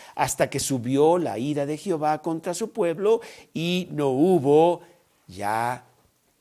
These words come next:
remedio". Cientos de años esperó Dios.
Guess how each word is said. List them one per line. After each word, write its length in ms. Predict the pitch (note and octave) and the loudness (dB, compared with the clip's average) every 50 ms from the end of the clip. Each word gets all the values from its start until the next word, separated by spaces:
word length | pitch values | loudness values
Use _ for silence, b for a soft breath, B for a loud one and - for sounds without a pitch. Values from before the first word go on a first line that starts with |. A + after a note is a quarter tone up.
| _ _ G#2+ G2+ G2 | _ _ -20 -20 -18
remedio". 640 | F#2+ F#2 F2 F2+ F#2+ G2 F#2+ E2+ E2+ E2+ E2 E2+ F#2+ _ _ _ _ _ _ _ _ _ _ _ _ _ - - _ _ _ _ _ _ _ _ _ _ _ _ _ _ _ _ _ _ _ _ _ | -16 -16 -14 -14 -14 -14 -16 -18 -20 -20 -20 -20 -20 _ _ _ _ _ _ _ _ _ _ _ _ _ -20 -20 _ _ _ _ _ _ _ _ _ _ _ _ _ _ _ _ _ _ _ _ _
Cientos 880 | - - - C3+ B2 C3+ D3 E3 D#3+ D3+ C3+ A2+ - - - G#2+ F#2+ F#2 | -10 -8 -8 -6 -4 -4 -4 -2 -2 -2 -4 -6 -8 -10 -10 -10 -10 -10
de 140 | F#2+ F2+ G2 | -12 -12 -10
años 460 | A2 A#2 A#2 G2+ F#2 F2 F2 - - | -10 -10 -10 -10 -12 -14 -14 -14 -14
esperó 440 | F#2+ - - - - G2 G2+ F#2 F#2 | -14 -16 -14 -14 -12 -10 -10 -10 -10
Dios. 380 | F2+ F2+ F2+ F2 - - - | -10 -12 -14 -16 -18 -20 -20